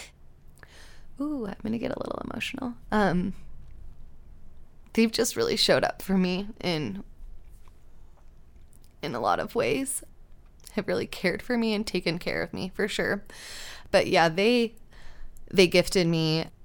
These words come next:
all the alcohol at my wedding, and we didn't have, <laughs> there wasn't a scarcity, uh, of alcohol, to say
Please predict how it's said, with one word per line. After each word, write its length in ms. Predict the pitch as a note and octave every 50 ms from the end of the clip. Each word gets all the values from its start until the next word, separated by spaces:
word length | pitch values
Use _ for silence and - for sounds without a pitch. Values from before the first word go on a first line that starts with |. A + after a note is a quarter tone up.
| - - - - -
all 140 | D4 D#4+ D4+
the 140 | C4 - -
alcohol 560 | G#2+ - - F3+ E3 E3 E3 E3 D#3+ E3 E3+ -
at 160 | - E3 -
my 160 | - D#3+ D#3+
wedding, 440 | D3+ D3+ C#3+ C#3+ D3+ E3 E3+ E3+ F3
and 460 | - - E3 D#3+ E3+ E3+ F3+ - - - - - - - - - - - -
we 200 | - G3+ A3 G#3+
didn't 360 | G3 G3+ F#3 F#3 E3+ D#3+ -
have, 480 | E3+ - - E3 D3+ D#3 D#3+ E3 E3 - - - - - -
<laughs> 240 | - - - - -
there 140 | G#3 G#3 G#3+
wasn't 280 | C#4 C#4+ C#4 D4 C4+ C4
a 40 |
scarcity, 720 | B3 - - - E3 E3+ E3 - - E3 D#3+ D#3 D#3 F3 - - -
uh, 260 | F3 E3 D3+ D3 -
of 240 | - D#3 D#3+ D#3 D3+ -
alcohol, 600 | - B2 G2+ - - - C#3+ C#3+ A#2+ D3+ - - - - - - -
to 120 | - E3+
say 340 | - - D#3 C#3+ C#3 C#3+ D3+